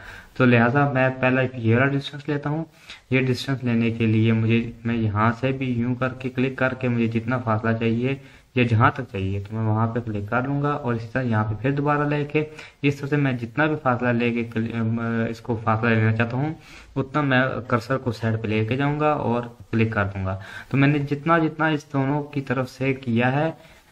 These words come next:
और इसको मैंने apply किया है तो मैंने वो, ये उसी हिसाब से इसको तिरछा करेगा। अब मैं इसको click करूँगा और इसको click करूँगा तो देखें इसको मैंने कम किया था इस वाले हिस्से को और इसको मैंने ज़्यादा किया था, तो देखें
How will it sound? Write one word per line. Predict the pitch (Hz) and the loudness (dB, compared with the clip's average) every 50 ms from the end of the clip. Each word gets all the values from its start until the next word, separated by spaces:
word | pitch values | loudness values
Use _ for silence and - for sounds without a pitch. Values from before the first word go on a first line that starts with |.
| _ - | _ -2
और | 139 139 143 139 139 - | 0 0 0 0 0 -2
इसको | 165 - - - - 156 156 156 147 | -2 -2 -4 -2 2 2 4 4 4
मैंने | 143 131 131 | 2 2 0
apply | 123 127 117 113 113 113 | 0 2 4 4 4 4
किया | 113 127 151 151 151 | 2 0 -2 -2 0
है | 143 147 156 151 | 0 0 -2 -2
तो | - 156 143 | -2 -2 -2
मैंने | 139 135 135 139 139 | 0 0 0 -2 -2
वो, | 139 131 135 143 143 - - | -4 -4 -4 -4 -4 -4 -4
ये | 131 131 139 147 143 - - | -2 0 0 0 0 -2 -6
उसी | - - - 190 | -12 -6 -2 0
हिसाब | 180 165 - - - 123 123 123 | 0 0 0 -2 -2 -2 -2 -2
से | - - 127 | -4 -6 -6
इसको | 120 - - 135 | -4 -4 -6 -8
तिरछा | - - - 120 - - - 120 110 | -6 -6 -10 -10 -10 -6 -6 -6 -4
करेगा। | 117 - 98 98 95 95 95 95 98 98 - - - - - - | -2 -2 -2 0 0 -2 -2 -4 -6 -6 -10 -14 -20 -8 -4 -2
अब | 131 | 0
मैं | 131 131 127 | 0 0 0
इसको | 127 - - 156 | -2 -2 -2 -2
click | 151 151 160 160 160 - | -2 -2 -2 -4 -2 -2
करूँगा | 160 156 151 151 151 151 | -2 0 0 -2 -2 -4
और | 151 - 131 127 123 131 | -4 -4 -2 -2 -2 -4
इसको | 131 - - - 143 | -6 -8 -12 -12 -10
click | 143 147 151 143 - | -6 -6 -6 -4 -4
करूँगा | 147 143 143 143 143 139 | -2 -2 0 0 -2 -2
तो | 143 127 123 | -2 -4 -2
देखें | 117 120 113 117 143 156 151 - - - - - - _ - | 0 -2 -2 -2 -2 -4 -6 -8 -14 -20 -20 -20 -20 _ -8
इसको | - 151 - - 170 | -6 -4 -2 0 2
मैंने | 160 156 147 139 135 | 2 2 2 2 0
कम | - - 120 123 - 139 | 2 4 4 4 4 2
किया | - 165 165 165 | 0 0 2 2
था | 165 165 170 | 2 2 0
इस | 170 165 165 165 | 0 0 0 0
वाले | 160 160 165 | 0 2 2
हिस्से | 165 151 - - 151 | 0 0 -2 -4 -4
को | 151 - 156 | -2 -2 -2
और | 147 139 | -2 -4
इसको | 127 - - 139 | -4 -4 -6 -4
मैंने | 135 127 120 113 | -2 -2 -2 -2
ज़्यादा | 113 113 110 127 135 | -2 -2 0 -2 -2
किया | 131 - 143 143 | -2 -2 -4 -4
था, | 143 - 143 | -4 -4 -6
तो | 139 - 127 | -6 -6 -4
देखें | 117 120 110 117 143 147 | -4 -4 -4 -2 -4 -6